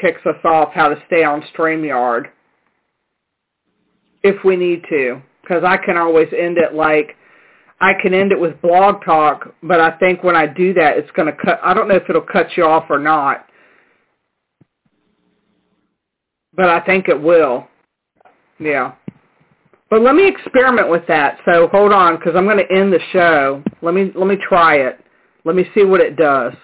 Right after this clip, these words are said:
I appreciate everybody tuning into Vibe Time that, you know, comes in every week. Just, just let me end the episode and see if it remains on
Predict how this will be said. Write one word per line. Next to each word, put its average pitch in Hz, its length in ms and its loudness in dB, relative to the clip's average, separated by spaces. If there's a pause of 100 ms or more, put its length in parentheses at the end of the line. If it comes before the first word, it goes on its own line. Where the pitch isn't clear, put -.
(500)
I 180 80 2
appreciate 202 560 0
everybody 170 420 2 (140)
tuning 175 300 -2
into 147 180 -2
Vibe 147 360 0
Time 147 580 -2
that, 147 420 -2
you 170 220 -4
know, 151 220 0 (220)
comes 170 300 -2
in 165 160 -2
every 151 240 -2
week. 156 400 -4 (2500)
Just, 214 240 -2
just 247 180 0 (920)
let 220 280 0
me 247 160 -2
end 226 180 0
the 180 80 2
episode 202 440 0
and 180 220 0
see 185 120 4
if 185 120 -2
it 170 100 0
remains 175 500 0
on 160 180 0